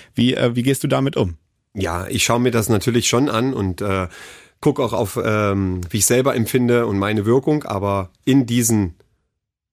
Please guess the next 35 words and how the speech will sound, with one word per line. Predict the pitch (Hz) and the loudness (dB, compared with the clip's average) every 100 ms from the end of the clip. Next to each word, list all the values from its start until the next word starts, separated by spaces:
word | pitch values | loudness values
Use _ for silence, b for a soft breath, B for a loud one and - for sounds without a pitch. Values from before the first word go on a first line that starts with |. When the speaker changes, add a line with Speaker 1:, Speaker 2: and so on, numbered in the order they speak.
| _ | _
Speaker 2:
positiven | - 139 143 113 - 123 117 | 0 2 2 0 0 0 0
Stressmomenten | - 123 139 123 104 101 95 - | 0 0 0 0 0 0 -2 -4
oder | 95 107 104 | -2 -2 -2
auch | 92 | -2
negativen | 107 120 120 - 107 | 0 0 -2 -4 -6
Stressmomenten | 101 107 101 101 95 92 98 90 | -4 -2 0 0 0 -2 -2 -2
sind | 104 110 | 0 0
das | 113 | 0
natürlich | 110 95 113 101 | -2 -2 -2 -4
viele | - 127 117 | -4 0 0
intuitive | 113 123 117 120 104 - 120 110 92 85 | 0 -2 0 -2 -2 0 0 2 0 -2
Reaktionen. | 95 92 - 98 95 82 80 b b b | -4 -4 -4 0 0 -2 -10 b b b
Als | 104 92 | -6 -6
Trainer | - 113 123 | -2 0 0
hat | 117 127 | -2 -4
man | 120 | -4
aber | 110 107 | -2 -2
einen | 101 | -2
gewissen | 101 107 110 | -2 -2 -2
Erfahrungsschatz | 101 113 127 135 - 135 - - | -2 -2 0 0 2 -2 -2 -10
und | - 101 101 | -6 -6 -2
da | 101 98 B B B | -2 -4 B B B
braucht | - 98 127 131 | -4 0 0 0
es | - | -2
auch | 110 110 | -2 -2
die | 113 92 | -4 -4
Klaviatur | 110 104 104 95 107 110 98 | -4 -2 -2 -2 0 0 0
von | 107 101 | 0 -2
verschiedensten | - 101 - 101 95 - 98 | -2 -4 -2 -2 -4 -4 -4
Dingen. | 92 90 85 | -2 -4 -4
Manchmal | 101 107 107 | -4 -4 -2
muss | 107 117 | 0 0
ich | 117 - | -2 -2
einfach | 107 101 104 76 - b b b | -4 -2 -4 -6 -14 b b b
beruhigen. | 101 98 147 156 147 156 | -4 2 2 4 2 0